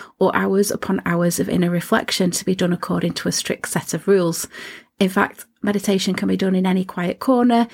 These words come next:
including your living room, office, hotel room, and even an aeroplane. In this episode, we'll explore how you can practice meditation in unusual surroundings and some tips and techniques to help you achieve the proper meditative state,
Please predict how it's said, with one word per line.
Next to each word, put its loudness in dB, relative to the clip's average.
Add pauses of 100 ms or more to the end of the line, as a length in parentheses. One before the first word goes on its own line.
(220)
including 2
your 0
living 2
room, 2
office, -2
hotel 0
room, 2
and -2
even 0
an 2
aeroplane. -4 (880)
In 6
this 4
episode, 2 (160)
we'll 4
explore 0
how 0
you 0
can -8
practice -8
meditation -2
in -2
unusual -2
surroundings 2 (380)
and 2
some 4
tips -2
and 2
techniques -2
to -10
help -6
you 0
achieve -4
the -6
proper -2
meditative -6
state, -8